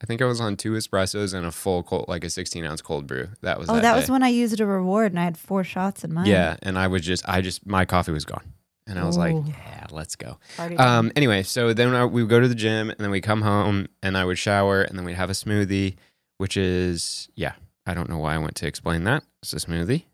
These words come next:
Speaker 1: nothing special.
Speaker 2: <laughs>
Speaker 1: Um, and then I would go back to, like, working or music or whatever I was doing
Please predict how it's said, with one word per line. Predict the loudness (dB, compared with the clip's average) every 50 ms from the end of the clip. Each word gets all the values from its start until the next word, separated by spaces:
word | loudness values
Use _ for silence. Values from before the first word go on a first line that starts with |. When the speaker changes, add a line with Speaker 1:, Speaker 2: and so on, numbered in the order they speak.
| _ -10
Speaker 1:
nothing | -4 -4 -4 -4 -4 -6
special. | -6 -4 -4 -2 0 0 0 0 0 0
Speaker 2:
<laughs> | -2 -4 -6 -10 -16 -18 _ 0 2
Speaker 1:
Um, | 2 4 4 4 2 2 2 0 -2
and | 0 0 2 2
then | 2 4 4 4 4 4 2 0 0 0
I | 0
would | 2 2 2 2
go | 0 2 2
back | 2 2 0
to, | -2 -2
like, | -2 -2 0 0
working | 0 0 0 0 0 -2 -4 -2 -2 -4 -4 -4
or | -4 -4 -4 -4
music | -4 -4 -4 -4 -2 0 0 0 -2 -4
or | -6 -8
whatever | -6 -4 -4 -4 -2 -2 -2
I | -2
was | -2 -4 -6
doing | -6 -6 -4 -4 -4 -6 -8 -10 -12